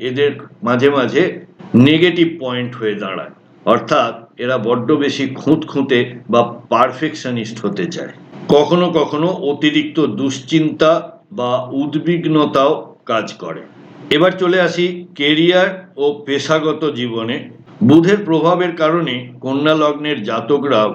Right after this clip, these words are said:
বুদ্ধিবৃত্তিক ও বিশ্লেষণধর্মী কাজে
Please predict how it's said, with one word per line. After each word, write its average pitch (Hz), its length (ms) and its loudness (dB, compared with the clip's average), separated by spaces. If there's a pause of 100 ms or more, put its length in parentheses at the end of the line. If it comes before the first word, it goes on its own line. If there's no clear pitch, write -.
(220)
বুদ্ধিবৃত্তিক 185 1080 0
ও 123 80 0
বিশ্লেষণধর্মী 156 1200 2
কাজে 123 520 0